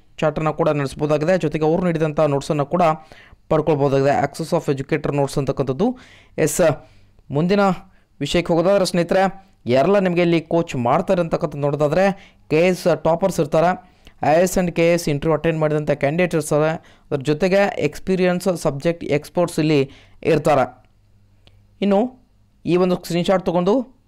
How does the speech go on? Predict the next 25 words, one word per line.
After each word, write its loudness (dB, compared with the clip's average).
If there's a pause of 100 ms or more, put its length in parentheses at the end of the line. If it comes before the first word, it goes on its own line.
(680)
ಈ 2
ಎಜುಕೇಟ್ಸ್‌ನ 0 (400)
ಪರಿಚಯವನ್ನು 2
ಮಾಡ್ಕೊಳ್ಬೋದಾಗಿದೆ 0
ಅಂತಕ್ಕಂಥದ್ದು. -2 (1120)
ಎಸ್, 2 (360)
ಮುಖ್ಯವಾದಂಥ 2
ವಿಷಯಕ್ಕೆ 0
ಹೋಗೋದಾದ್ರೆ, 0 (120)
study 0
from 2
home, 0
ಮನೆಯಲ್ಲೇ 2
ಕುಳಿತುಕೊಂಡು -2
ಅಧ್ಯಯನವನ್ನು 0
ಮಾಡ್ಬೋದು. 0 (280)
ನಿಮ್ಮ 0
ಭವಿಷ್ಯತ್ತಿನ 0
ದೃಷ್ಟಿಯಿಂದ -2 (500)
ನೀವು 0
ಹದಿನೆಂಟು -2
ರೂಗಳನ್ನು 2
ಇಲ್ಲಿ 0 (220)
ಪ್ರತಿನಿತ್ಯ -2 (180)
ಖರ್ಚು -4